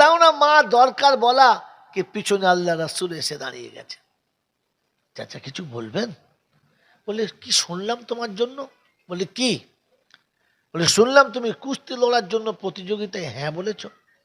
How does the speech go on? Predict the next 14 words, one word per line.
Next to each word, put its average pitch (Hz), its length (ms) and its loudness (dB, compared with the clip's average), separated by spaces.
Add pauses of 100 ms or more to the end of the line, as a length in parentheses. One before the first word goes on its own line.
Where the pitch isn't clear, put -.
(760)
বললে, 117 280 -12
"হ্যাঁ।" 110 160 -14 (1600)
বললে, 156 180 -8 (120)
"বোকা 143 280 -4
ছেলে, 226 160 -4
আমাকে 226 280 -8
একবার 254 260 -4
জিজ্ঞাসা - 440 -10
করতে - 360 -12
হতো, - 220 -10 (1400)
আমাকে 247 260 4
একবার 277 200 8 (100)
জিজ্ঞাসা 233 380 2
করতে 320 280 2